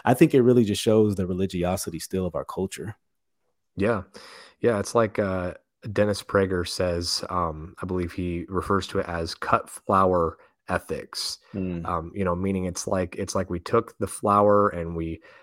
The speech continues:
Speaker 2: we cut it and, uh, you know, we're still referencing it and kinda sometimes pretending it's our own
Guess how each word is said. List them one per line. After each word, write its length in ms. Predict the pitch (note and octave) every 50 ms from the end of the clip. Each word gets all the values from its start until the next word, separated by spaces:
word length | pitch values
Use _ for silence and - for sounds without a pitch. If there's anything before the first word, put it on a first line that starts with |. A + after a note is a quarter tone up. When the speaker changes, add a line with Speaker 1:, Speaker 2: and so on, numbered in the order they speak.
| _ _ _ -
Speaker 2:
we 140 | F#2+ F2+ F2+
cut 260 | - - - C3+ C3
it 200 | C3+ C#3+ D3 - -
and, 460 | G2 F#2 F2+ F2+ F2+ F2 F2+ F2+ - -
uh, 60 | G#2
you 160 | G2 G2 G2
know, 120 | F#2+ F#2 F2+
we're 240 | F2+ F#2+ F#2 F2+ -
still 500 | - - - A2+ G#2+ G#2 G#2 G2+ G2+ -
referencing 580 | G#2+ G#2 G2+ G2+ G2+ - G#2+ F#2+ - - G2 F#2+
it 120 | F#2 F2+
and 220 | - F#2 F2+ F2+ -
kinda 320 | - - D#3 C#3+ B2 A2+
sometimes 380 | G#2 - C3+ C3+ B2 A#2+ G#2+ -
pretending 320 | - - - A2+ A2 G2+
it's 160 | G2 F#2 -
our 180 | G2+ F#2 F2 - -
own 380 | G#2 G#2 G#2 G2+ G2+ F#2+ F#2